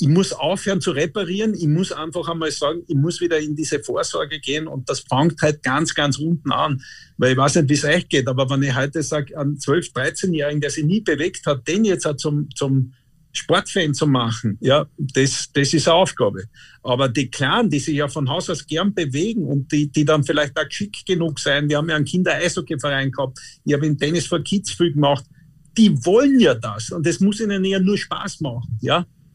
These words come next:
Und, und wenn ich das schaffe, äh, dass sich unten mehr bewegen, dann ist am Sport, der Sport am Ende, egal welcher Sportart, der Nutzen ist er.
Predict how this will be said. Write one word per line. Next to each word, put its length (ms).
Und, 280
und 200
wenn 140
ich 160
das 220
schaffe, 680
äh, 260
dass 180
sich 160
unten 380
mehr 160
bewegen, 480
dann 140
ist 180
am 140
Sport, 480
der 80
Sport 480
am 140
Ende, 400
egal 340
welcher 240
Sportart, 420
der 120
Nutzen 380
ist 180
er. 160